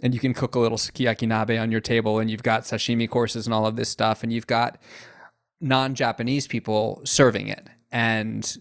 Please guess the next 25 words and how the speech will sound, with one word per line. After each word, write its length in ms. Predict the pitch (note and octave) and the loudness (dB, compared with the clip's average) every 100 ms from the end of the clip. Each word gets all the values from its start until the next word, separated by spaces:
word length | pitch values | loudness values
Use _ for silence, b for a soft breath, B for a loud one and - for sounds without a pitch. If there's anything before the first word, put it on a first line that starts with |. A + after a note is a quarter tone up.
| - | -2
Japanese 520 | B2 A2+ B2 A#2 A2 | 2 2 2 -2 0
levels 320 | A2+ A2+ A2 | 0 0 -2
of 60 | G#2+ | 0
mixed 280 | A2 - - | 0 -2 -2
ability, 460 | A2+ A2 A2 A#2 | 0 2 2 -2
and 140 | A#2 A2+ | -2 -2
you 80 | A2+ | 0
can 120 | A#2+ | 0
sit 220 | - E3+ | 0 0
in 80 | C#3 | 0
those 220 | B2 A#2 | -2 0
rooms 280 | C3 C3+ A2+ | 0 0 0
and 140 | A2+ | 0
you 80 | A#2 | 0
can 160 | A#2 A#2+ | -2 -6
hear 460 | - G3+ F3 B2+ | -6 -4 0 0
the 160 | A#2 A#2 | -2 -6
tables 500 | - - C#3+ B2+ A2 | -2 2 2 0 -4
of 100 | A#2 | 0
old 280 | A#2+ C3+ C3+ | 2 2 -2
people 320 | A#2 A2 A2 | -6 -4 -2
around 320 | A#2+ A#2+ A2 | 2 2 0
you 100 | G#2 | -6
literally 520 | A2 E3 F3 A#2 A#2 | -4 0 0 0 -4
complaining 680 | A2+ - - C3 A#2+ A#2+ | -8 -6 0 2 2 -2